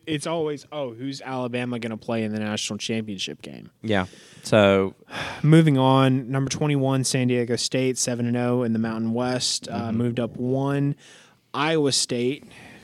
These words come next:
Speaker 1: comes
Speaker 2: Mm-hmm.
Speaker 1: up, still ranked twenty-two. Uh, they're five and two in the Big Twelve. Y'all will have fun with them.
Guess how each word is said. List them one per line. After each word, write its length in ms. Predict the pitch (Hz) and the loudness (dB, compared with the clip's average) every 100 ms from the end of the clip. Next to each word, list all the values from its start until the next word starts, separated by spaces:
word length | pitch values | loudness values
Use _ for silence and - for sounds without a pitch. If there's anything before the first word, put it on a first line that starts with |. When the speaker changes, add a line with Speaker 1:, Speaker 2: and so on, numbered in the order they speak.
| - | -14
Speaker 1:
comes 320 | - 123 104 | -8 -4 -4
Speaker 2:
Mm-hmm. 80 | 104 | -4
Speaker 1:
up, 340 | 127 135 - - - | -4 -4 -6 -14 -12
still 600 | - - - - 131 131 | -6 -6 -6 -4 -2 -2
ranked 360 | 123 127 120 - | -2 -4 -4 -8
twenty-two. 960 | - 120 117 - - 156 160 156 160 - _ _ _ _ _ | -6 -4 -4 -6 -2 2 4 2 -2 -6 _ _ _ _ _
Uh, 120 | 113 | -10
they're 100 | 104 104 | -10 -12
five 420 | - 147 139 139 | -6 -2 0 0
and 120 | 135 | 0
two 320 | - 147 135 | -2 0 2
in 80 | 131 | 2
the 60 | 117 | 0
Big 200 | 117 113 | -2 -6
Twelve. 920 | - - 151 151 151 151 147 - - - _ _ _ _ _ _ _ | -8 -2 0 2 2 0 -4 -8 -18 -20 _ _ _ _ _ _ _
Y'all 400 | 123 113 135 139 | -6 2 4 4
will 120 | 120 110 | 2 0
have 200 | 113 104 | -2 -2
fun 260 | 113 107 | -2 0
with 180 | 104 - | -2 -2
them. 420 | 120 117 120 151 | -2 0 2 0